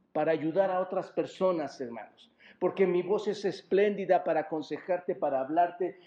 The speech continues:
y ya creo que es eso, hermanos. Pero Pedro dice,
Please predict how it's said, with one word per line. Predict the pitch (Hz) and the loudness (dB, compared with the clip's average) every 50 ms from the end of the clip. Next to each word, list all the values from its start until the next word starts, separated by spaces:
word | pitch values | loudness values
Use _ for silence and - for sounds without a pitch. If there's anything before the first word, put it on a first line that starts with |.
| - - | -20 -14
y | - 165 160 | -12 0 4
ya | 196 202 196 - | 4 4 4 2
creo | - 202 214 208 214 214 208 214 | 0 2 4 4 4 4 2 2
que | - 185 | -2 -2
es | 165 185 - | -2 -2 -6
eso, | 190 190 - - 165 | -8 -8 -6 -6 -6
hermanos. | 135 120 113 98 - _ - _ _ _ _ _ _ _ _ _ _ _ _ _ _ _ _ _ _ _ _ _ | -6 -6 -8 -10 -12 _ -20 _ _ _ _ _ _ _ _ _ _ _ _ _ _ _ _ _ _ _ _ _
Pero | - 160 156 151 | 0 2 2 4
Pedro | 156 190 196 196 196 190 | 4 4 4 4 4 2
dice, | 170 190 - - - 170 127 - - - _ | 0 -2 -4 -2 -2 -2 -2 -2 -8 -16 _